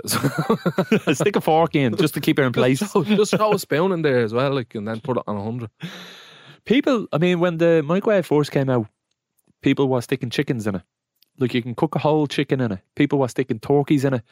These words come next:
Speaker 2: like, because they used to be bigger as well. They, you could stick anything in it. It will cook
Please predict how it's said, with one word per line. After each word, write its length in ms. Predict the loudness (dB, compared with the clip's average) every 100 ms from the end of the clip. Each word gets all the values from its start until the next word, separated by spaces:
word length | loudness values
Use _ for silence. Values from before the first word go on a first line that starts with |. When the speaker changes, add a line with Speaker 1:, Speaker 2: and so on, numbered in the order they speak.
| _ _
Speaker 2:
like, 140 | -6 -6
because 240 | -6 -4
they 80 | -2
used 120 | -2
to 40 | -2
be 80 |
bigger 280 | 0 2 2
as 120 | 0
well. 240 | 2 0 -2 _ -2
They, 200 | -2 -2 -4
you 100 | -2
could 160 | -2 -4 _ _ _ _ _
stick 240 | -4 -4 -4 -16 -6
anything 380 | -2 -2 -4 -4
in 100 | -6
it. 80 | -8 -8
It 40 |
will 140 | -2 -2
cook 300 | 0 -4